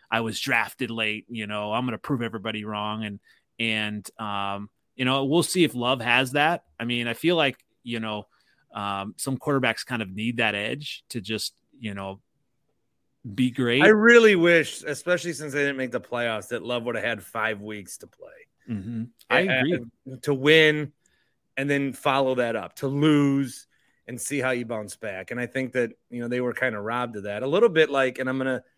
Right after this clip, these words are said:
Speaker 2: transition to your shitty team. But a li-, like, I didn't understand. I, I, I had, I cannot understand what the Bears have been doing. So I like Justin Fields a lot.
Speaker 1: Mm-hmm.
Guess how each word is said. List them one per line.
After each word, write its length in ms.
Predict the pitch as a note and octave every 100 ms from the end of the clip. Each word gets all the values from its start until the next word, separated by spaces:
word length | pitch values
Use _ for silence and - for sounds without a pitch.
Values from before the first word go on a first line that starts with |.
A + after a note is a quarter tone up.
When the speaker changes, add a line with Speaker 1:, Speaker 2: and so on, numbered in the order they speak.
| _ _
Speaker 2:
transition 480 | - C#3+ C3+ C#3+ C#3+
to 60 | A#2+
your 200 | B2+ E3
shitty 360 | - A#2 G2+
team. 300 | - F#2+ F2 - - - - - _ _ _ _ _ - _ _ _
But 140 | G3
a 40 | G#3+
li-, 140 | A#3+
like, 200 | G3 G#3 -
I 100 | C4+
didn't 180 | C#4
understand. 580 | A#3 G3 - F3+ D3+ C3+ C#3+
I, 200 | F#3 -
I, 240 | F#3 E3+ E3
I 100 | E3+
had, 280 | F#3 D#3+ D3
I 280 | D#3 E3 C#3+
cannot 520 | - D#3+ D#3 A3 C4+ B3
understand 480 | F3+ - E3+ D3
what 80 | C3+
the 80 | B2
Bears 260 | A#2+ C3 A#2
have 80 |
been 160 | A#2 G#2
doing. 420 | A2 A2 F2+ E2 _ _ _ _ _ _ _ _ _ _ - - - _ _
So 260 | - F#3 -
I 180 | G#3 C#4+
like 380 | A3 F3 E3+ C3+
Justin 380 | D#3 C#3 C#3 A#2+
Fields 340 | C3+ C3 G#2+
a 80 | G#2
lot. 420 | G2 G#2+ F2 - -
Speaker 1:
Mm-hmm. 240 | - F#2